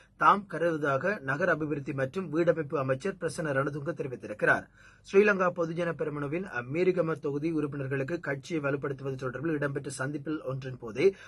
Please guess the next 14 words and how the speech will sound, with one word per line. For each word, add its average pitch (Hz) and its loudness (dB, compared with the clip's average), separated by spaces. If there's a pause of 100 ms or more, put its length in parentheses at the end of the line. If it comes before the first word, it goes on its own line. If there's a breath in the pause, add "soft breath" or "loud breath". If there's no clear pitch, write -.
அவர் 151 6
இதனை 147 0
குறிப்பிட்டிருக்கிறார். 123 2 (280 soft breath)
நாடு 170 6
எதிர்நோக்கி 165 0
வரும் 151 0
பொருளாதார 147 0
நெருக்கடியில் 131 -2
இருந்து 131 -2
மீள்வதற்கு 131 -2
நிலையான 160 2
அரசாங்கம் 139 0
அமைய 135 0
வேண்டும். 117 -4